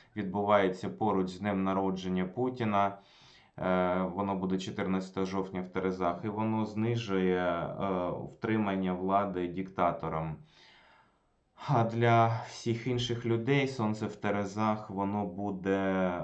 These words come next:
відчуватися як проблеми з партнером, в стосунках вирішення.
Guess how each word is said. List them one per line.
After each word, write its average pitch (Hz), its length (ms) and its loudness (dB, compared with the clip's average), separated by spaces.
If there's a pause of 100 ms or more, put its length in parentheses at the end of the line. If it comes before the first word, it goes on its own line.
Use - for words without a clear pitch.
(200)
відчуватися 101 840 0
як 92 280 2
проблеми 95 540 0
з - 80 -6
партнером, 113 960 0 (440)
в - 40 -20
стосунках 117 840 -2
вирішення. 95 1200 0